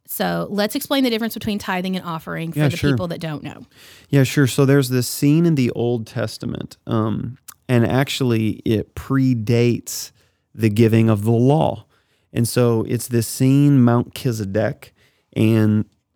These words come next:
Speaker 2: probably, uh, it is definitely a pre-incarnate Jesus.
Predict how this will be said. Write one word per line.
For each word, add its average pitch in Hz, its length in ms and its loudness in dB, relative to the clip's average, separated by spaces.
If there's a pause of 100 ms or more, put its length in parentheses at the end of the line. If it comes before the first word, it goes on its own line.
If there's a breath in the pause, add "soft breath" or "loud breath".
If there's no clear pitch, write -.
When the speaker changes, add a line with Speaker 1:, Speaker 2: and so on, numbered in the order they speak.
(160)
Speaker 2:
probably, 135 920 2
uh, 113 360 -2
it 117 140 -2
is 117 160 0
definitely 120 640 0
a 120 80 0
pre-incarnate 120 1400 -2
Jesus. 110 720 -4